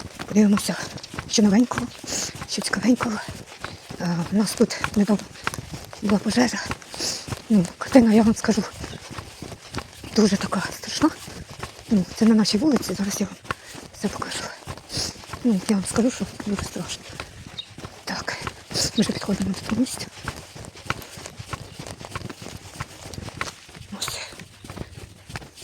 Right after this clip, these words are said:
Як бачите, тут у нас церква була,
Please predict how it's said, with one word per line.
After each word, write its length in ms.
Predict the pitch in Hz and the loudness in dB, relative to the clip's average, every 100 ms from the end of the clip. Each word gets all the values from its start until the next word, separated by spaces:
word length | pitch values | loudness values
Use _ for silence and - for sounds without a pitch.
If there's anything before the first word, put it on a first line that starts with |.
| - - - - | -14 -14 -12 -4
Як 140 | 196 - | -4 -2
бачите, 300 | 175 - - - - - - - - - - | -2 -2 -2 -12 -16 -16 -20 -20 -20 -12 0
тут 180 | 220 | 4
у 40 | 202 | 4
нас 120 | - | 4
церква 320 | - 285 220 | 2 2 4
була, 260 | 233 202 | 4 4